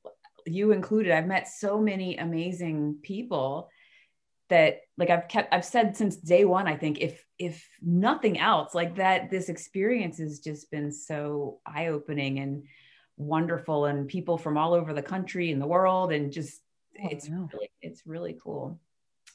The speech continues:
Speaker 2: Really inspiring.
Speaker 1: What
Speaker 2: Yeah.
Speaker 1: do you think? So, so winter comes,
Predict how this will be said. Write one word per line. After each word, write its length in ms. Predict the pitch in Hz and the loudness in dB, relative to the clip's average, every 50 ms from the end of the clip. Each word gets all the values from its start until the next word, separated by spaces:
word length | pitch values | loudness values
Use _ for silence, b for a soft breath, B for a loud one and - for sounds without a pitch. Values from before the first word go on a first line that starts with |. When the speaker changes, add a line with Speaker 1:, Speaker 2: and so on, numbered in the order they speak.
| _ _ B B B - - | _ _ B B B -12 -8
Speaker 2:
Really 260 | 156 165 180 185 180 | -6 -4 -2 -2 -2
inspiring. 680 | 160 156 - _ - 135 135 151 156 139 123 127 143 - _ _ _ _ _ _ _ | -2 -4 -8 _ -4 -2 -2 0 -2 -2 -6 -8 -14 -18 _ _ _ _ _ _ _
Speaker 1:
What 560 | _ 190 185 185 202 208 254 330 349 - - - _ | _ -12 -4 0 2 4 4 4 2 0 -4 -12 _
Speaker 2:
Yeah. 60 | 285 226 _ _ _ 185 _ | -18 -18 _ _ _ -20 _
Speaker 1:
do 80 | - 226 | -6 -2
you 140 | 240 277 | -2 -2
think? 400 | 277 - - 190 160 170 175 - | -2 -2 -4 -2 -2 -2 -4 -6
So, 400 | - - 202 190 185 180 - - - | -4 2 4 4 4 4 2 -2 -6
so 400 | - - - 190 180 170 175 175 - | -8 -2 0 0 2 2 0 -4 0
winter 360 | 185 196 240 262 262 302 320 | 2 4 4 4 4 0 -2
comes, 640 | 277 - 240 190 180 180 202 214 247 247 - - | -2 2 4 4 4 6 4 2 0 0 -4 -14